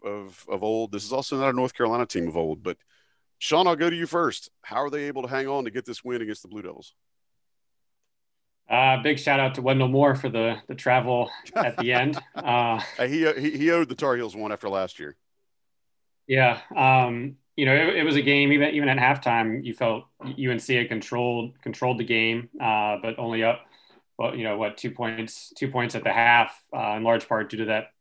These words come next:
Speaker 2: fourteen to two run and mo-, really more a scoreless streak that they had in the first half. And then, you know, s-, second, you know, they started out the second half playing as, as well as can be and, and kinda gave that up with, um,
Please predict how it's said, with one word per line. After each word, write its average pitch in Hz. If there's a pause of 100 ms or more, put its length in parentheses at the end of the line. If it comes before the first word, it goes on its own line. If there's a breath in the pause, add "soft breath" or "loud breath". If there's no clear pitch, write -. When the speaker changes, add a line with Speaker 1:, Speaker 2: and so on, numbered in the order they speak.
Speaker 2:
fourteen 123
to 107
two 113 (260)
run 110
and 104 (160)
mo-, 131 (240)
really 139
more 117
a 101
scoreless 120
streak 101
that 101
they 113
had 104
in 104
the 104
first 117
half. 113
And 104
then, 107 (840 loud breath)
you 113
know, 107 (240)
s-, -
second, 131
you 123
know, 107
they 107
started 123
out 117
the 107
second 120
half 117
playing 113
as, 107
as 113
well 113
as 101
can 107
be 113
and, 104
and 101
kinda 104
gave 110
that 104
up 110 (160)
with, 107
um, 101